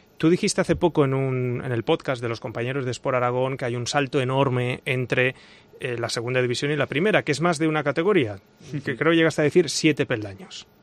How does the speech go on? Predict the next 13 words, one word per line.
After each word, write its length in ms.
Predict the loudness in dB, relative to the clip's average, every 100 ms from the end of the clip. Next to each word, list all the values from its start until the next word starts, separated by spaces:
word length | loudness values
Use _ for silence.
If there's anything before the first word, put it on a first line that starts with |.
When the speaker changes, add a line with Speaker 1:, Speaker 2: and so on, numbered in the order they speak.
| _
Speaker 1:
o 140 | -12
seis. 180 | -6 -6
Speaker 2:
Cinco, 520 | -6 -6 -6 -8 -12 -12
dije, 220 | -14 -18
o 20 |
cinco, 280 | -16 -16 -14
seis, 140 | -10 -8
Speaker 1:
Bueno, 160 | -6
Speaker 2:
sí, 60 | -6
Speaker 1:
cinco, 160 | -8
Speaker 2:
algo 100 | -10 -18
así. 100 | -12
Speaker 1:
bien. 160 | -8 -8